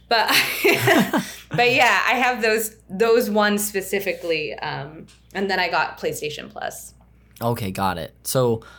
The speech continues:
Speaker 1: Yeah.
Speaker 2: through, I'm pretty sure through PlayStation Plus, I got one of the new games. I don't know if it was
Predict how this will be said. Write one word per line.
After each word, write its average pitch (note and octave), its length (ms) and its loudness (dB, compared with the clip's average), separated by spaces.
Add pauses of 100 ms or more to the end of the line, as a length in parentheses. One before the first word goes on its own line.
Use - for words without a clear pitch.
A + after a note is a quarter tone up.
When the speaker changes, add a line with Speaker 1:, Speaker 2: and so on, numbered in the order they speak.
(220)
Speaker 1:
Yeah. F3+ 200 -4
Speaker 2:
through, G3 680 0
I'm B2+ 140 -4
pretty E3 240 -2
sure D3+ 200 -2
through C#3 180 -6
PlayStation B2+ 520 -4
Plus, A2+ 300 -2
I A2 80 0
got A2 400 -4
one A#2 340 -2
of C#3+ 140 -2
the C#3+ 100 -2
new C#3+ 220 -2
games. C3 380 -2
I A2+ 80 0
don't A#2+ 180 -4
know A2+ 180 -2
if A2+ 140 -8
it G#2+ 100 -4
was G2+ 340 -4